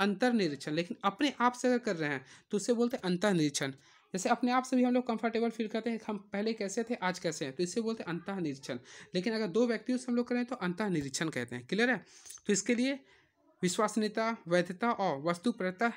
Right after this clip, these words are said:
जरूरी होता है। क्लियर है? नेक्स्ट, निम्न में कौन सा विकास का सिद्धांत नहीं है? तो फ्रेंड्स, विकास का सिद्धांत यानी कि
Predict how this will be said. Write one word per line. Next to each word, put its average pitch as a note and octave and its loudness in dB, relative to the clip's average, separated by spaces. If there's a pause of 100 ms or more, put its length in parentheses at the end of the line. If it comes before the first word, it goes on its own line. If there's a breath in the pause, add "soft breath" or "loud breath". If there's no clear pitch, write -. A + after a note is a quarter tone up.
(140)
जरूरी D3 2
होता C3+ -2
है। B2+ -6
क्लियर A#3 2
है? A3 -6
नेक्स्ट, E3 2 (1500 loud breath)
निम्न C4 10
में C4 10
कौन B3 10
सा B3+ 4
विकास A3+ 6
का A#3 0
सिद्धांत F3+ 2
नहीं E3 4
है? C3+ 4 (520 loud breath)
तो G3 -2
फ्रेंड्स, C4 4 (360)
विकास F#3+ 6
का A#3+ 4
सिद्धांत D#3 4 (360 soft breath)
यानी G#3 8
कि A#3+ 0